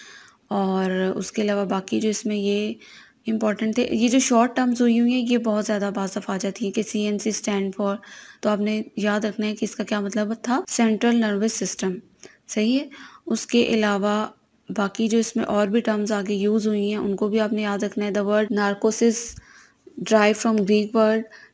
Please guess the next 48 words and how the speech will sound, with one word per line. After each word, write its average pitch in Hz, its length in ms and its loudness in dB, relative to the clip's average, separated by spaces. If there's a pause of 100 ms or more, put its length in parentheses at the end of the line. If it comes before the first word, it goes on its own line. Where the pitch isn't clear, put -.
(200)
और 220 140 4
इसका 214 240 0
मीनिंग 208 340 2
क्या 220 120 2
है 214 100 2
ये 202 140 2
भी 202 100 2
आपने 220 260 0
याद 208 240 -2
रखना 208 260 -2
है। 208 280 -2
नार्को 220 400 2
एनालिसिस 214 600 0 (460)
और 196 480 0
कीमोथेरेपी, 214 800 0 (380)
ये 226 100 4
सब 240 260 0
टर्म्स 226 340 2
हैं 226 180 2
जो 220 100 2
इंपॉर्टेंट 202 500 -2
है, 214 80 0
मैंने 208 160 -2
हाईलाइट 196 400 -2
किए 214 100 -2
हैं, 208 100 -2
इनको 208 200 -2
आपने 202 200 -4
याद 202 240 -2
रखना 202 220 -4
है। 196 100 -4
Types 202 300 -2
of 208 120 -2
drugs 208 240 0
कितनी 208 420 -2
हैं, 202 180 -2 (460)
ठीक 196 140 -2
है, 240 100 6
कितनी 226 340 -2
हैं, 220 120 -2
फ़ाइव 214 360 2
हैं, 226 220 0
इनको 202 280 0
आपने 214 280 0
याद 196 260 -2
रखना 208 280 -4
है। 233 180 -2
और 196 840 0